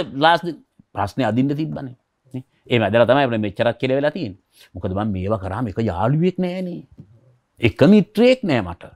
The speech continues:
ඇයි ඒ? මේක කියනවා.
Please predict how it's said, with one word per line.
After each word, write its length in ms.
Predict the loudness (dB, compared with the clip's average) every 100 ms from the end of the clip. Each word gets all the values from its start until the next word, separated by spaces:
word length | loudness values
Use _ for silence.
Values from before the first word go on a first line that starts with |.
| 0
ඇයි 240 | 2 4
ඒ? 120 | 2 -2 _ _ _ _ _ _ _ _ _ _ _ _ _ _ 4
මේක 320 | 6 8 6 6
කියනවා. 500 | 6 6 6 4